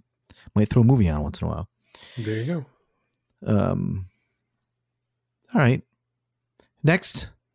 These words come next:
Speaker 2: Kathryn Hahn has revealed that Agatha Coven of Chaos starts filming next month. Not too terribly surprising. We know it's coming out in twenty twenty-three, but it's, it's good to know that they're, you know,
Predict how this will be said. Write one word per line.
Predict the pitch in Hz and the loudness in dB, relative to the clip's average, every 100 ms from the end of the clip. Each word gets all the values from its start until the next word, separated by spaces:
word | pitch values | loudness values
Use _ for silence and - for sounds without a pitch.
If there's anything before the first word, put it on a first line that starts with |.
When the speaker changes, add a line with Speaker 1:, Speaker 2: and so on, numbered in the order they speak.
| _ _ _ _ _ _ _ _ - - - - | _ _ _ _ _ _ _ _ -20 -20 -20 0
Speaker 2:
Kathryn | 170 175 185 156 | 6 8 8 8
Hahn | 196 220 | 10 10
has | 151 | 10
revealed | 135 139 160 196 | 8 6 8 6
that | 123 120 - - | 4 0 -2 2
Agatha | 131 135 139 - 139 139 | 4 6 4 6 6 6
Coven | - - 139 151 151 - | 2 4 6 4 2 0
of | 123 - | 0 0
Chaos | - 175 104 95 127 - - _ _ _ _ _ | 0 2 0 -2 -4 -6 -10 _ _ _ _ _
starts | - 123 - | 2 4 6
filming | - 151 127 127 | 8 8 8 6
next | 127 - | 2 4
month. | 175 151 - _ _ _ _ _ _ _ _ _ _ _ _ 240 | 2 2 -4 _ _ _ _ _ _ _ _ _ _ _ _ 6
Not | 196 147 - | 6 4 -2
too | - 185 | 4 8
terribly | 139 120 107 | 8 6 4
surprising. | 110 107 110 117 123 | -2 0 0 4 4
We | |
know | 120 120 | 6 2
it's | - | 2
coming | - 113 113 | 2 2 4
out | 113 | 0
in | 101 | -2
twenty | 95 - 104 | -6 -4 -4
twenty-three, | - 104 92 127 104 95 | -4 -4 -4 -2 -2 -4
but | 92 92 _ _ - - - - _ _ _ | -8 -10 _ _ -20 -20 -20 -20 _ _ _
it's, | 139 - | 0 0
it's | 170 135 | 0 4
good | 143 | 6
to | 131 | 8
know | 135 127 | 8 6
that | 113 | 4
they're, | 113 113 104 - | 2 0 -2 -4
you | 113 | 0
know, | 127 | 0